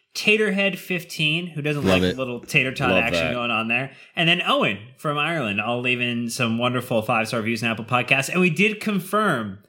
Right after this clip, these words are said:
Speaker 1: that the crazy five-star review that we got about reading Bible verses and giving recommendations on how to fix your kitchen sink was actually for us. It was someone having a little bit of fun, so we appreciate that. But leave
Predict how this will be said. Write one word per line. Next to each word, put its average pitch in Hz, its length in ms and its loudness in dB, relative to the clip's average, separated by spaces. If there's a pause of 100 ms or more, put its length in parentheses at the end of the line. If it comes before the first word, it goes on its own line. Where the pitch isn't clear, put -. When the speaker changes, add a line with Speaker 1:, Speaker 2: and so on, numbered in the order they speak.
(280)
Speaker 1:
that 139 240 2
the 156 220 0
crazy 185 880 0 (140)
five-star 180 480 0
review 165 340 -2
that 156 100 -4
we 143 100 -2
got 151 360 2
about 131 480 -2
reading 175 300 2
Bible 151 320 2
verses 139 800 0 (280)
and 127 560 2
giving 165 280 2
recommendations 143 1200 0
on 117 340 -2 (200)
how 185 180 2
to 180 80 2
fix 165 260 -2
your 151 80 -2
kitchen 147 360 -2
sink 135 460 0
was 190 240 0
actually 277 500 0
for 247 280 -2
us. 175 380 0
It 147 80 0
was 135 180 -4
someone 147 280 -2
having 135 240 -2
a - 20 -4
little 131 160 -2
bit 127 140 0
of - 40 -14
fun, 95 220 -2
so 110 120 -6
we 120 60 0
appreciate 107 440 0
that. 98 180 2
But 127 80 -4
leave 185 420 4